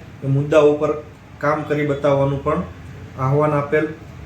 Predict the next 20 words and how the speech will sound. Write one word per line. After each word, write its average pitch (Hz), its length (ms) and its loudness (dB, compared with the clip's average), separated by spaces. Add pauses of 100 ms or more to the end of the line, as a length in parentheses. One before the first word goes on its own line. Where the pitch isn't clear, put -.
(500)
ત્રીજો 170 300 4
જે 165 80 6
મુદ્દો 131 420 2
છે, 135 160 0
એમાં 135 200 0
વ્યાજખોર 147 500 2
નાબૂદી, 156 480 2
એમાં 147 300 2
જે 151 300 4
ઇલીગલ 160 420 4
રીતે 147 340 2
જે 151 100 2
મની 147 320 2
લેન્ડિંગ 151 400 2
કરવામાં 151 420 2
આવે 151 160 2
છે, 151 100 0
એ 147 140 4
મની 139 280 0
લેન્ડિંગ 151 500 2